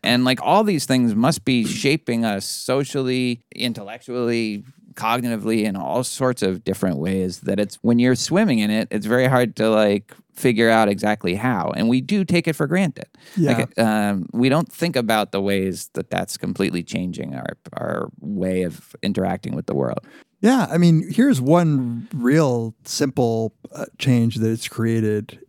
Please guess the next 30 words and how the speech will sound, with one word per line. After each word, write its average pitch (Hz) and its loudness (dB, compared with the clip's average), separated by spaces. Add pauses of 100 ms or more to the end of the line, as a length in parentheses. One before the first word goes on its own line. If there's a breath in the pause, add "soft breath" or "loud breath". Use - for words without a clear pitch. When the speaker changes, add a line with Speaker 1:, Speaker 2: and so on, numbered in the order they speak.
Speaker 2:
and 117 0
that 120 2
is 117 0
the 110 0 (200)
guilt 131 0
I 117 0
feel 113 0
for 107 -2
not 110 -2
talking 107 -6
to 110 -6
my 95 -4
family, 104 -8 (180)
uh, 131 -6
as 117 -6
much - -10
Speaker 1:
Mm-hmm. 113 -6
Speaker 2:
as 113 -8
maybe - -8
I 113 -8
should. - -8
Where, 123 -4 (260)
you 151 0
know, 139 2
when 135 2
I 170 4
was 165 0
growing 139 2
up, 139 -2
my 123 0